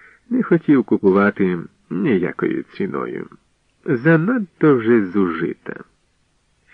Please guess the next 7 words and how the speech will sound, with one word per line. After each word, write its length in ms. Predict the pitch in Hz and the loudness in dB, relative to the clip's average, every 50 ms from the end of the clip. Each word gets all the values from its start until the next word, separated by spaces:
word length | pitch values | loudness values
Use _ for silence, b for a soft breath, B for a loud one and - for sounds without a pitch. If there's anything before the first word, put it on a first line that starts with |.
| B B B | B B B
До 120 | - 92 87 | -2 -2 2
того 220 | - 101 101 101 | 2 2 2 2
ще 300 | - - - - - 95 | -2 -4 -8 -2 0 0
й 120 | 92 92 90 | 0 0 0
відзначається 760 | 92 85 80 90 90 - - 98 101 104 101 _ - 113 | -2 -4 -4 -8 -8 -4 -2 0 0 0 -2 _ -8 -10
курячим 580 | 107 _ - 120 120 120 123 - - 147 147 147 | -10 _ 0 0 2 2 0 -2 -6 -6 -4 -2
розумом, 600 | 160 175 190 147 101 98 90 82 73 58 - | 0 0 0 0 -2 -2 -4 -4 -6 -10 -12